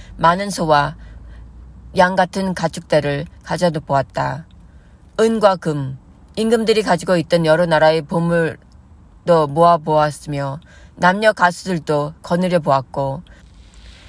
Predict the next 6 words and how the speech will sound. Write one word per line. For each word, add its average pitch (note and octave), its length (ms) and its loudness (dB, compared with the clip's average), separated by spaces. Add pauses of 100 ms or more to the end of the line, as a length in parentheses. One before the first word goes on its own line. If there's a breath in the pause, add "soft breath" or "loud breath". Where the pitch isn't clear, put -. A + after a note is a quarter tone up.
(200 soft breath)
남자들이 F#3+ 720 0
좋아하는 D3 680 -2 (400 soft breath)
첩첩도 D#3 720 -4
많이 E3+ 260 0
거느려 D#3 360 -2
보았다. C#3 640 -6